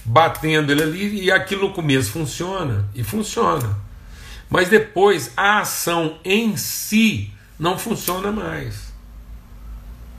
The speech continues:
Amém, amados? Vou falar uma coisa pra você. Aproveita essa oportunidade que Deus tá nos dando nessa quarentena.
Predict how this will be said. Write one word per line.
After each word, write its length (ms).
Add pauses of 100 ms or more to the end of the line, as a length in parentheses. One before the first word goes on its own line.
(640)
Amém, 280
amados? 500 (720)
Vou 80
falar 220
uma 100
coisa 160
pra 80
você. 480 (720)
Aproveita 680
essa 160
oportunidade 680
que 80
Deus 240
tá 60
nos 180
dando 220
nessa 240
quarentena. 680